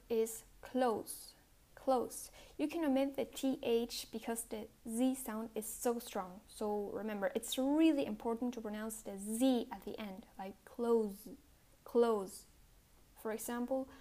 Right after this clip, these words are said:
"I have to buy some clothes." She has some badass clothes. The next mispronounced word is months. You can pronounce it without the T H sound and just pronounce it like an S.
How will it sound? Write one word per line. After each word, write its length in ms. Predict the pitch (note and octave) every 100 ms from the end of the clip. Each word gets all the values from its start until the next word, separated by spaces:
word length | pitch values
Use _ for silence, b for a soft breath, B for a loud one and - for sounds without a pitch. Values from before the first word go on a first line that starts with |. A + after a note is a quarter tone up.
| B -
"I 80 |
have 300 | A3+ D4 D4+
to 100 | D4
buy 220 | A#3+ G#3+ A3+
some 220 | G#3+ G#3+
clothes." 680 | - A3+ G#3 F#3+ G3 - - - B B B B
She 180 | - A3+
has 280 | A3+ B3 B3
some 180 | A3+
badass 400 | G#3+ G3+ G3 F#3+
clothes. 540 | - G#3+ G3 F#3+ F#3 F#3+ - - - - _ - - B B B B - -
The 80 | G3
next 380 | G#3 D#4+ - -
mispronounced 560 | A3+ - G#3+ G#3 G#3+
word 380 | A3 G#3 G#3 A3+ -
is 400 | G#3+ G#3 - - - _ -
months. 720 | A3+ A3+ G#3+ G3 - - - - - b b b b b
You 80 | B3+
can 200 | B3 D4+
pronounce 380 | C#4+ B3+ B3+ C4+
it 160 | C4+
without 420 | G#3+ G3 G#3 B3 C#4
the 60 |
T 240 | C#4+ D4+ D#4+
H 180 | E4
sound 360 | - E4+ E4+ F4 -
and 100 | A#3
just 140 | A3+
pronounce 380 | A#3+ A3+ A3+ A#3+
it 60 |
like 240 | A3+ G3+ -
an 120 | G3+ - -
S. 420 | G3+ - -